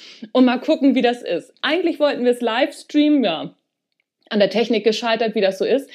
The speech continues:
Jetzt machen wir es auf der Tonspur und ich mach zwischendurch immer mal so kleine blöde Fotos. Die stelle ich dann dazu. <laughs> Genau,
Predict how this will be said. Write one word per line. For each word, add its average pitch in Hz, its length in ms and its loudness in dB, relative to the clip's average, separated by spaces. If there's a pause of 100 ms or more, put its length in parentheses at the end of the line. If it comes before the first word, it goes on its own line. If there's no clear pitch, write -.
(220)
Jetzt 202 180 -2
machen 277 260 2
wir 302 80 2
es 277 120 -2
auf - 160 -4
der 190 160 0
Tonspur 277 880 0 (340)
und 233 360 -4
ich - 200 -6 (140)
mach 247 200 -4
zwischendurch 247 600 -2
immer 233 180 -6
mal 214 160 -2
so 214 80 -4
kleine 220 360 -4
blöde 220 280 0
Fotos. 277 720 -2 (280)
Die 240 80 2
stelle 247 320 2
ich - 80 0
dann 247 180 2
dazu. 339 600 4
<laughs> - 40 4 (880)
Genau, 277 180 2